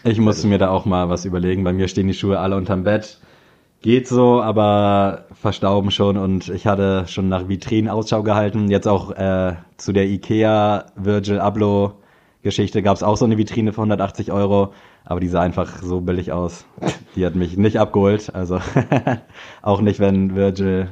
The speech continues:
Speaker 1: Abloh
Speaker 2: Ja,
Speaker 1: draufsteht.
Speaker 2: wir hauen ja auch mal Disse raus, ne? Also irgendwann werden wir noch mal,
Speaker 1: <laughs>
Speaker 2: gibt's eigentlich so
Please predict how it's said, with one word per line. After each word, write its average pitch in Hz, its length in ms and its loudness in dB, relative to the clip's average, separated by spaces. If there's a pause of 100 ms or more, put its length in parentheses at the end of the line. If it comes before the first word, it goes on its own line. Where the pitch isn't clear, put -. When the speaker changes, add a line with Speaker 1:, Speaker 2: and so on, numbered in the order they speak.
Speaker 1:
Abloh 92 280 -4
Speaker 2:
Ja, 92 40 -4
Speaker 1:
draufsteht. 87 420 -4
Speaker 2:
wir 90 80 -4
hauen 120 140 2
ja 156 100 4
auch 135 80 -2
mal 120 180 -4 (120)
Disse 123 320 -6
raus, 87 280 -6
ne? 104 160 -6
Also 107 280 -2
irgendwann 139 420 0
werden 135 200 2
wir 127 80 2
noch 123 60 -2
mal, 123 220 0 (200)
Speaker 1:
<laughs> - 180 -16
Speaker 2:
gibt's 123 140 -6
eigentlich 143 200 4
so 120 60 -2